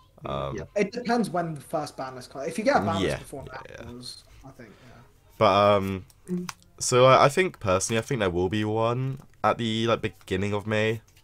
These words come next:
Speaker 1: Like,
Speaker 2: Same, I, I agree. But
Speaker 1: and I
Speaker 2: I think we'll have, like, the, the Y C Ss that have been announced up to then
Speaker 1: Yeah, I
Speaker 2: will be
Speaker 1: don't
Speaker 2: current
Speaker 1: think those.
Speaker 2: format.
Speaker 1: I don't think those will change from current format. Yeah. Um,
Speaker 2: We'll get a ban list, then they'll ban Scythe, and they'll, um,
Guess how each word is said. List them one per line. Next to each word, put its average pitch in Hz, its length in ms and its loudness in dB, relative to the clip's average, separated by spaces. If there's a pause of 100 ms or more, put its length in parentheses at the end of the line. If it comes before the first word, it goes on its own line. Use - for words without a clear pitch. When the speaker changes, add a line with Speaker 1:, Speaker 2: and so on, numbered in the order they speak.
(680)
Speaker 1:
Like, 82 280 -4
Speaker 2:
Same, 113 340 -2
I, 131 80 -6 (200)
I 127 100 0
agree. 110 220 -2 (220)
But - 60 0
Speaker 1:
and 147 80 4
I 151 40 4
Speaker 2:
I - 20 4
think 175 280 2 (320)
we'll 147 140 4
have, 143 260 2
like, 135 240 0
the, 135 280 -2 (600)
the 123 60 0
Y - 180 4
C - 140 0
Ss 131 180 -4
that - 80 -2
have - 160 -4
been 127 140 2
announced 113 460 -6 (300)
up - 120 -18
to 131 80 -12
then 123 180 0
Speaker 1:
Yeah, - 180 6
I - 40 4
Speaker 2:
will - 20 4
be 156 40 4
Speaker 1:
don't 127 160 8
Speaker 2:
current 104 180 2
Speaker 1:
think - 80 -6
those. 120 160 4
Speaker 2:
format. 120 100 2
Speaker 1:
I - 20 4
don't 123 160 6
think 85 120 -4
those 76 120 -6
will 71 80 -6
change 65 260 -10
from 67 200 -10
current 67 240 -8
format. 64 340 -8
Yeah. 67 140 -10 (1120)
Um, - 580 -12
Speaker 2:
We'll 127 140 2
get 131 140 -4
a - 20 -4
ban 143 180 0
list, 143 300 -2 (140)
then 113 320 -4 (100)
they'll 113 120 0
ban 139 180 0
Scythe, 131 340 -2 (220)
and 110 200 -8
they'll, 107 260 -4 (1200)
um, 98 320 -8